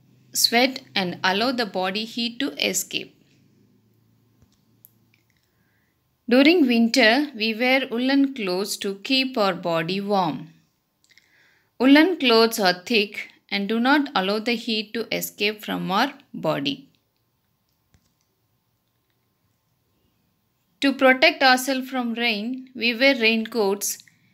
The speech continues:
made up of waterproof material. These materials are wrinkle-free and dry easily. Different places have their traditional dresses.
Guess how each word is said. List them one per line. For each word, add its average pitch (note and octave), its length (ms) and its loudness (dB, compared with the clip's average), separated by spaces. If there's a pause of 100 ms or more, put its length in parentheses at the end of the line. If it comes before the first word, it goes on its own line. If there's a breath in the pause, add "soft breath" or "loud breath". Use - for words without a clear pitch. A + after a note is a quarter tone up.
(120)
made B3+ 260 2
up C#4 180 2
of B3+ 240 0
waterproof A#3+ 680 -2
material. F#3 760 -4 (800 soft breath)
These C#4+ 280 4
materials B3+ 720 4
are G#3+ 140 2
wrinkle-free A3 1000 -4
and F3 220 -4
dry G3+ 280 2 (100)
easily. E3 760 -8 (2750)
Different D#4 480 2
places B3+ 520 2
have A3+ 360 0
their A3+ 300 -2 (100)
traditional A3 560 -6
dresses. E3 680 -8